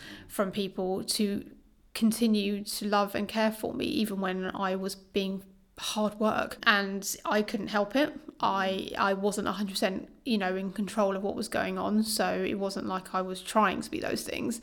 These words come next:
But I think when you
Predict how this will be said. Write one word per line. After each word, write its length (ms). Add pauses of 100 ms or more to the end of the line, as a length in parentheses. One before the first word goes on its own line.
(880)
But 420
I 120
think 280
when 160
you 380